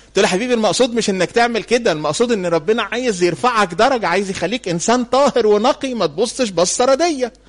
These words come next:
دي الوصيه. الوصيه بتقول كده، فانا ماشي ورا الوصيه. آخر حاجتين في دقيقتين. كلنا جهلة بدرجة ما في الأربعة دول.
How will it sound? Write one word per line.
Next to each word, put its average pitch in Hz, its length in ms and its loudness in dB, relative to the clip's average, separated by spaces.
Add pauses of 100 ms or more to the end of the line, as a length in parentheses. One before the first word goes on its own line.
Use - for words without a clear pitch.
(840)
دي 196 80 -6
الوصيه. 247 520 0 (1400)
الوصيه 190 340 2
بتقول 226 220 -6
كده، 208 200 -8
فانا 190 160 -6
ماشي 190 200 -4
ورا 135 120 -2
الوصيه. 104 420 -8 (3750)
آخر 165 200 -2
حاجتين 190 440 -8
في 139 140 -12
دقيقتين. 113 500 -4 (2750)
كلنا 190 380 2
جهلة 190 380 2
بدرجة 156 540 2
ما 147 200 0
في 165 120 -6
الأربعة 120 380 -2
دول. 101 240 -6